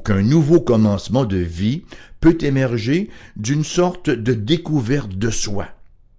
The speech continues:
Certains pensent qu'un changement peut être découvert dans une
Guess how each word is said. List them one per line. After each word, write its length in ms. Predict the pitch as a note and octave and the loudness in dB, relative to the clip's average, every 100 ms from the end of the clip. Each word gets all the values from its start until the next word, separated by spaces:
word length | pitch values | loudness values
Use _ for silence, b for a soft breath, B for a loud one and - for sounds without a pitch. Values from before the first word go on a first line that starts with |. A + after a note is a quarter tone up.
| - _ _ _ _ | -20 _ _ _ _
Certains 440 | - G#2+ - B2+ A#2+ | -8 -8 -4 -6 -2
pensent 260 | C#3 C#3 | 0 -2
qu'un 180 | - A2 | 0 -2
changement 640 | G2+ C3+ D3 A2+ C3 F3 G3+ B B | 0 0 0 0 0 0 -2 B B
peut 160 | - A2+ | -4 0
être 260 | C3+ B2+ G#2+ | 0 0 0
découvert 640 | A2 C#3 A#2+ G2+ C3 C#3 | 0 -2 -2 0 0 0
dans 240 | G#2+ A2 | 0 0
une 240 | F#2 G#2+ | 2 0